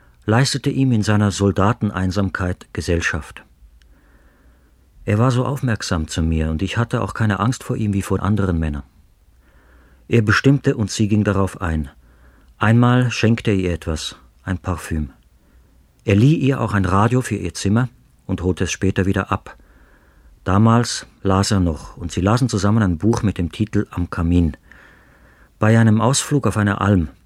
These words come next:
als sie auf dem Abstieg ein wenig liefen, entfuhr meiner Mutter ein Wind, und mein Vater verwies ihr das. Im Weitergehen entschlüpfte ihm selber ein Furz, und er hüstelte. Sie krümmte sich ganz zusammen, als sie mir das später erzählte,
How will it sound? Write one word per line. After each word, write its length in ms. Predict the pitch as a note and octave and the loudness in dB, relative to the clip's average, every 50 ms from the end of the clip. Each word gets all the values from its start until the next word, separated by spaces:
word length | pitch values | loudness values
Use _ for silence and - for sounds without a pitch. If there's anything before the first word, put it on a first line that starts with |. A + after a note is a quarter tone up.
| - - | -20 -14
als 220 | - G2 - - | -10 -8 -8 -6
sie 80 | - E2+ | -6 -6
auf 80 | - | -4
dem 160 | - E2+ F2+ - | -4 -6 -4 -2
Abstieg 400 | - - - - - A2+ - F#2 | -4 -4 -2 -2 -2 -2 -2 -2
ein 100 | F2 F2+ | 0 0
wenig 240 | F#2+ F#2 E2+ D2 | 0 0 0 0
liefen, 340 | F2 F2+ G#2 A2+ - C#3 B2 - - - - - - - - - | 0 0 0 0 0 -2 -4 -6 -10 -20 -20 -20 -20 -16 -8 -4
entfuhr 340 | G2+ G2 - - D#3 D#3 | -2 -2 0 4 4 4
meiner 240 | D3 D3+ C#3 A#2+ G#2+ | 6 6 4 4 4
Mutter 380 | G2+ G#2 B2+ - - C#3+ C3+ - - | 4 4 4 2 0 -4 -4 -4 -4
ein 240 | A#2+ A2 A2 G2 F2+ | -2 -2 0 2 2
Wind, 380 | G#2 G2 F2+ D#2+ - - - - - - - - - _ - | 4 2 2 2 -2 -8 -18 -20 -20 -20 -20 -20 -20 _ -8
und 140 | - G2 - | -6 -2 0
mein 140 | G#2+ G2+ F#2+ | 2 2 2
Vater 300 | - A2 A2 A2+ - G#2 | 2 2 0 2 2 0
verwies 380 | - A2 G2 A2 B2 A2+ - G2 | 0 2 4 4 4 4 2 0
ihr 100 | E2+ - | -2 -2
das. 280 | D#2+ D2+ - - - - - - - - - _ _ _ _ - | -2 -6 -8 -10 -14 -18 -20 -20 -20 -20 -20 _ _ _ _ -2
Im 160 | - G#2+ G2 | 0 2 2
Weitergehen 460 | A#2+ C#3 D3+ - A2+ - G#2 G#2+ A#2+ | 2 2 2 0 0 0 2 0 0
entschlüpfte 560 | C#3 - G2 - - - A#2+ A2+ - - - A2+ | 0 -2 -4 -4 -2 -2 -2 -2 -2 -6 -8 -6
ihm 300 | A2+ A2+ B2 C3 - - | -4 -2 -2 -2 -4 -6
selber 420 | B2 F#2+ G2+ A#2 B2+ A#2+ A2 G#2+ | -6 0 2 2 4 4 4 2
ein 120 | G2+ F2+ E2 | 0 -2 -4
Furz, 500 | - - A#2 A#2+ C#3+ - - - - _ _ _ _ _ | -2 0 0 0 0 -2 -8 -12 -12 _ _ _ _ _
und 180 | - G2 F#2+ - | -6 -6 -6 -4
er 180 | G#2 G2 F#2+ | -4 -4 -2
hüstelte. 500 | F2+ F#2+ F#2 - - E2+ D#2 - D#2+ D2 - - _ _ _ _ _ _ _ _ _ _ _ _ _ _ _ _ | -2 -2 -4 -4 -6 -10 -10 -10 -12 -14 -16 -18 _ _ _ _ _ _ _ _ _ _ _ _ _ _ _ _
Sie 160 | - - - - | -8 -8 -6 -4
krümmte 400 | - - B2 B2+ B2 - A#2+ G2 | 0 2 2 2 2 0 -4 -4
sich 180 | G2+ F#2 - | -4 -4 -4
ganz 240 | - G#2+ G#2+ - - | -2 -2 -2 -2 -4
zusammen, 400 | - - E2+ G2 G2+ G#2+ A2+ A2 | -8 -6 -2 0 0 2 2 0
als 140 | F#2 - - | 0 -2 -2
sie 80 | F#2 | -2
mir 160 | F#2 F#2 F#2 - | -2 -2 -2 -2
das 120 | F2+ - | -2 -4
später 360 | - - - G2 G2 - G2+ | -4 -2 -2 -2 -2 0 -2
erzählte, 580 | F#2+ F2+ - - - G2+ G2+ G2+ - - G2 | -4 -4 -6 -6 -4 -2 -2 -2 -2 -4 -6